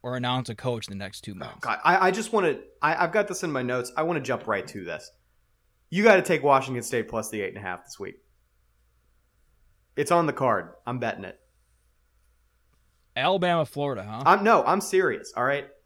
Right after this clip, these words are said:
Speaker 2: Do you know
Speaker 1: No,
Speaker 2: how
Speaker 1: I know
Speaker 2: much
Speaker 1: you are, but you made your point,
Speaker 2: Do you
Speaker 1: and
Speaker 2: know how demoralizing it must be to start the season and have your coach fired in week two? That's
Speaker 1: I mean,
Speaker 2: so
Speaker 1: UConn didn't
Speaker 2: depressing.
Speaker 1: react all that well.
Speaker 2: That's depressing.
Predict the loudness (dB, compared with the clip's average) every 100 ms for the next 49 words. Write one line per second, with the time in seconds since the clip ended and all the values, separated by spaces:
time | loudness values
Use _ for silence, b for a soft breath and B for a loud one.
0 | _ -12 -4 2 6 8 8 8 6 6
1 | 4 6 6 4 2 2 4 4 4 0
2 | -2 0 0 0 -2 0 0 0 -2 -2
3 | -4 -2 -2 0 2 0 0 -4 -4 -4
4 | -6 -4 -4 -4 -6 -12 -12 -4 0 0
5 | -2 -10 -8 -6 -4 -4 -6 -6 -8 -6
6 | -8 -8 -10 -8 -6 -6 -8 -8 -4 -4
7 | -4 -6 -10 -14 -14 -12 -12 -14 _ -16
8 | -12 -10 -12 _ _ _ _ _ _ _
9 | _ _ _ _ _ _ _ _ _ _
10 | -2 0 2 0 4 6 6 4 4 2
11 | 2 2 2 0 -4 -4 -6 -8 -10 -12
12 | -12 0 0 0 -4 -2 0 0 0 -4
13 | -4 -8